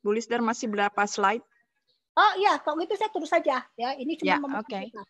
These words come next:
Speaker 2: Oke,
Speaker 1: Oke.
Speaker 2: nah ini cepat saja. Ini fotonya dari orang Malaysia. Ah, bisa kita lihat ini polycrus nih dekat sekali dengan Sphaerosolus ya,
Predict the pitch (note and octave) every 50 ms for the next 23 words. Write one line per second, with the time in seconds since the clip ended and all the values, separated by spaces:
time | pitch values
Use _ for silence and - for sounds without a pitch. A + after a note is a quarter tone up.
0 | _ _ _ _ _ _ _ _ - C#4+ - - G4+ G4 G4+ G4+ G4 - G3+ A3
1 | C#4+ C#4+ D#4+ F4+ G4+ G#4 G4 - - - F4 E4 - E4+ D#4 D4 D#4+ D#4 F4 G4+
2 | F#4+ - D#4 F4 G4+ G4 F#4 - D#4+ D4+ - E4+ D#4+ D#4+ D#4 D4+ D4+ D4 D4 D4
3 | D4 D4 D4 D4+ C#4 C4+ C4+ C4 - - B3 C4 C#4 D#4+ F#4 - - _ _ _
4 | _ _ - A#3+ B3+ C4 B3+ B3 B3 C4 D4+ C#4 - C#4 - C#4+ C#4 D4 D#4 D#4
5 | E4+ D#4+ G4 - - E4 D#4 D#4+ D#4 - - G#4 G4 - G#4 F#4 E4 D4+ - D4
6 | - - - D4+ D#4+ F4+ F#4 E4 D#4 D4 D4+ D4+ C#4 - _ - C#4+ C#4 C4+ C4+
7 | C4 - B3+ A#3+ A#3+ C4+ E4 G4+ G4+ - - C4 C#4+ D#4+